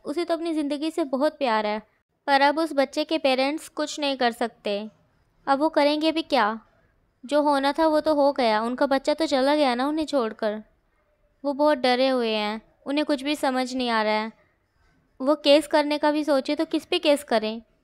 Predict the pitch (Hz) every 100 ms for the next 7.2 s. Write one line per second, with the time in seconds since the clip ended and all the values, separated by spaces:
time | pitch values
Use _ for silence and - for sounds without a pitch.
0 | _ _ _ _ _ _ - - 277 285
1 | 392 349 320 302 320 311 294 277 277 -
2 | 302 285 285 311 320 262 - 302 311 302
3 | 302 302 339 _ _ _ _ - 269 285
4 | 302 254 240 302 294 302 302 311 269 262
5 | - 262 254 254 285 359 _ _ _ 330
6 | 330 370 359 359 302 302 302 277 254 240
7 | 269 311